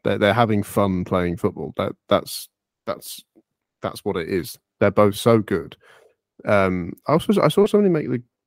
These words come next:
very good point that there are a number of different strikers since Lautaro has been at Inter who have massively benefited from playing alongside Lautaro Martinez. Um,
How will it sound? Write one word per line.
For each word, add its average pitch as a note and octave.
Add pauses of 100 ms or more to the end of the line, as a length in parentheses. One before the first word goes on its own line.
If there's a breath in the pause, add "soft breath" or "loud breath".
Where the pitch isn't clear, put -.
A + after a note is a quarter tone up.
(140)
very B2
good A2+
point A#2+
that -
there A2
are A2
a A2
number A#2+
of G2+
different F#2+
strikers F#2+ (600 soft breath)
since G2
Lautaro E2
has E2+
been F#2
at E2
Inter F2 (280)
who F2 (960)
have F#2 (840)
massively G#2
benefited E2+
from E2
playing E2+
alongside E2
Lautaro E2
Martinez. E2 (720 soft breath)
Um, E2